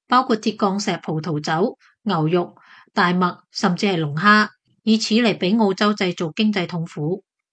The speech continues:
雖然煤炭禁令從來都未正式列入名單，但喺過去嘅兩年裏頭，中國一直喺度暗地裏禁止澳大利亞嘅煤炭，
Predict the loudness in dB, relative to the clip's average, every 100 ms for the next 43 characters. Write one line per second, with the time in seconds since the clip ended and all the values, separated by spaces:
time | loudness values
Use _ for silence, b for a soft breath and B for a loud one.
0 | _ -8 0 2 2 0 -2 -2 -4 -2
1 | -4 -4 -4 -4 -4 -4 -2 0 0 0
2 | -2 -4 -4 -4 -4 -6 -8 -8 -6 -2
3 | -2 -2 b b -2 2 2 0 0 2
4 | 0 0 -2 -2 -4 -4 -4 -4 -4 -6
5 | -10 B B -6 -2 0 0 -2 -4 -6
6 | -4 -2 -2 -2 -2 -2 -2 -2 -4 -6
7 | b _ 2 2 2 0 0 2 0 0
8 | -2 -4 -4 -4 -4 -6 -6 -6 -6